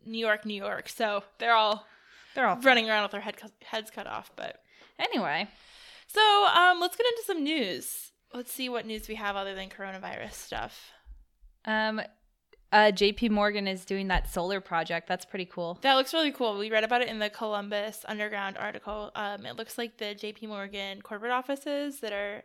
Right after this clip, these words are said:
Speaker 1: I think they're, like, in Polaris by the mall.
Speaker 2: I have no clue where they are. They're
Speaker 1: Okay.
Speaker 2: hidden.
Speaker 1: But they're gonna put solar panels, like, on their whole campus, it looks like.
Speaker 2: Yeah, they're gonna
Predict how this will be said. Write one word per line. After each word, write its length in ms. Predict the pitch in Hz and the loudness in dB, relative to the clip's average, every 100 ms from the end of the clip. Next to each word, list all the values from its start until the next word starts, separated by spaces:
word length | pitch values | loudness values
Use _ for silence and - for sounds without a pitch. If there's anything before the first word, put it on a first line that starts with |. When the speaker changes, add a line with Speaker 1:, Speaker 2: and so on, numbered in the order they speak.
| - | -18
Speaker 1:
I 40 | |
think 200 | 196 233 | -14 -10
they're, 160 | 226 240 | -6 -2
like, 220 | 226 220 - | -2 -4 -12
in 160 | 214 | -16
Polaris 380 | 202 208 196 214 | -12 -10 -10 -10
by 140 | - | -10
the 100 | 202 | -12
mall. 240 | 202 202 202 | -12 -10 -2
Speaker 2:
I 20 | |
have 160 | 202 185 | 0 0
no 160 | 175 170 | -2 -4
clue 240 | 175 175 | -6 -6
where 140 | 170 | -6
they 160 | 170 165 | -8 -8
are. 180 | 165 170 | -6 0
They're 120 | - | 4
Speaker 1:
Okay. 100 | 247 | 6
Speaker 2:
hidden. 420 | 254 220 214 277 - - | 8 8 6 2 -4 -2
Speaker 1:
But 140 | 302 | 0
they're 140 | 330 330 | 2 2
gonna 180 | 330 370 | 2 2
put 260 | 370 254 | 0 0
solar 260 | - 262 277 | 2 4 4
panels, 580 | 269 247 220 208 202 - | 4 0 0 -2 -4 -8
like, 180 | - 214 - | -6 -4 0
on 260 | 214 208 | 0 0
their 140 | 208 208 | -4 -4
whole 340 | - 214 214 | 0 2 2
campus, 480 | 208 214 208 185 - | 0 -4 -4 -6 -8
it 60 | - | -8
looks 240 | 101 - | -10 -8
like. 240 | - - 202 | -8 -6 4
Speaker 2:
Yeah, 200 | 220 202 | 6 6
they're 140 | 196 | 4
gonna 280 | 202 196 | 4 0